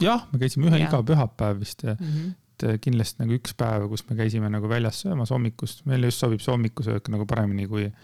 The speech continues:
Speaker 1: kui, äh, õhtusöök.
Speaker 2: Mhm.
Speaker 1: No lõunas-, lõunasöök oleks sobinud, aga kuidagi hommikul nagu see on, see on kuidagi nii äge, et,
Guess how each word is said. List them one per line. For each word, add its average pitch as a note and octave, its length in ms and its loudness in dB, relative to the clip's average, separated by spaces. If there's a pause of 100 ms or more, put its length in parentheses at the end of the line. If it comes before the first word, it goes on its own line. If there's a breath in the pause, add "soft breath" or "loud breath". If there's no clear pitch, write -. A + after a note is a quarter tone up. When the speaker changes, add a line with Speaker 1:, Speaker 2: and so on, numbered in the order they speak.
(720 loud breath)
Speaker 1:
kui, A2+ 360 0
äh, A2 120 0 (300)
õhtusöök. A2 960 -6
Speaker 2:
Mhm. E3+ 320 0
Speaker 1:
No F#3+ 100 -2
lõunas-, D#3+ 380 4
lõunasöök C3 420 2
oleks B2+ 200 0
sobinud, C#3 240 2
aga A2+ 80 4
kuidagi C3+ 120 4
hommikul D#3+ 300 4
nagu A2 140 2
see C#3 120 2
on, B2 300 -2
see D3+ 80 -4
on E3 80 0
kuidagi D#3+ 160 2
nii C#3 100 2
äge, D#3 280 0
et, - 240 -10